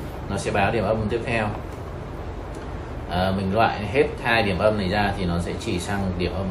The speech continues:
khác. Đấy. Tức là khi cái trình độ bạn đo nâng cao lên thì bạn đo xong điểm nào bạn loại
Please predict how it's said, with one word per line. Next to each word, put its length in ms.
khác. 180
Đấy. 220
Tức 80
là 360
khi 260
cái 160
trình 160
độ 180
bạn 300
đo 320
nâng 180
cao 240
lên 160
thì 60
bạn 180
đo 180
xong 200
điểm 160
nào 220
bạn 80
loại 140